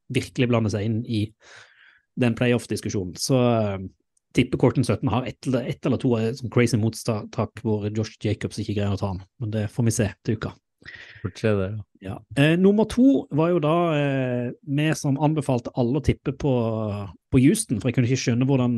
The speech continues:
Speaker 1: New York Jets skulle kunne greie å vinne den
Speaker 2: Og hvem
Speaker 1: kampen
Speaker 2: var det
Speaker 1: der.
Speaker 2: som tippet på de?
Speaker 1: Det var du.
Speaker 2: Ja, fy
Speaker 1: Ja,
Speaker 2: faen, det at jeg
Speaker 1: eh,
Speaker 2: hørte på deg.
Speaker 1: <laughs> eh, sånn går det når man hører på mine tipptips. Eh,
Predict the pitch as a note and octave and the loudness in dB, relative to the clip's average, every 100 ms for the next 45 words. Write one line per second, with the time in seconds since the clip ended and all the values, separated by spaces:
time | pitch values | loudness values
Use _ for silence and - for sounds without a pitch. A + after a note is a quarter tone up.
0 | A#2+ A#2 B2 A#2+ A2+ C#3+ - - C#3 A#2 | 0 2 2 0 0 -4 -6 -8 -2 -2
1 | A2+ A#2+ A#2+ A#2+ A2 G#2+ A#2+ B2+ A#2+ C3+ | -2 -2 0 2 0 0 0 -2 0 2
2 | B2+ A#2+ A#2+ A#2+ B2+ C3+ B2+ - - B2 | 2 2 4 4 2 0 0 -2 -2 -2
3 | E3+ A3 _ - A2+ D#3+ F#2+ - _ - | -2 -6 _ -10 -4 -4 -4 -10 _ -20
4 | - B2+ C3 _ _ - A2+ A#2+ F#2+ D2+ | -14 -14 -14 _ _ -10 -6 -4 -4 -2
5 | F#2+ G#2+ A2+ A2 G#2+ - - G2 A2 C#3 | 0 0 2 4 2 0 -4 0 0 -2
6 | - _ _ _ B2+ - E3 - D3+ - | -8 _ _ _ -10 -4 -4 -4 -8 -14
7 | - _ _ _ _ - G2+ G#2 G#2 G#2 | -18 _ _ _ _ -4 -2 0 -2 -2
8 | G#2+ G2+ A#2+ B2+ C#3+ C#3 D3 C#3 C#3 C#3 | -2 -2 0 2 2 2 2 2 2 2
9 | C#3 C#3 C#3 C#3 C3+ F3+ A3 - - - | 0 0 0 0 -2 -4 -8 -10 -16 -8
10 | C#3+ D3 C#3 | -6 -2 -2